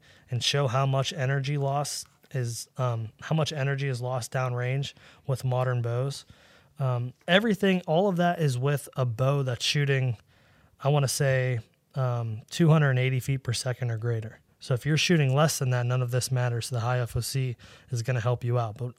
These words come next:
once you go above those, uh, speeds, everyone's like, "Oh, I need a faster bow, I need a faster bow." And then you put a seven hundred grain arrow on it, and you just defeat the purpose of having a fast bow.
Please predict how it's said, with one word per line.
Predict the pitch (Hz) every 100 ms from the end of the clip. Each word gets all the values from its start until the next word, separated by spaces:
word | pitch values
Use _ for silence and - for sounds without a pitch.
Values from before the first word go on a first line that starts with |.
| -
once | 139 -
you | 139
go | 139
above | 131 120 131 127
those, | 127 120 107 - -
uh, | 131 117
speeds, | - - 151 123 117 - - _ _ _ -
everyone's | 139 120
like, | 117
"Oh, | 160
I | 151
need | 147
a | 131
faster | 151 147 -
bow, | 127 147 156
I |
need | 151
a | 135
faster | - 151 135
bow." | 135 143 147 135 - - - -
And |
then | 139
you | 139
put | 127 151
a | 135
seven | - 147 143
hundred | 135 143 127
grain | 131 131
arrow | 131 151 127
on | 123
it, | 127
and | 123
you | 123
just | 110 - 127 - - -
defeat | 120 160
the | 139
purpose | 120 143 143 -
of |
having | 123 127 117
a |
fast | 117 127 -
bow. | - 131 107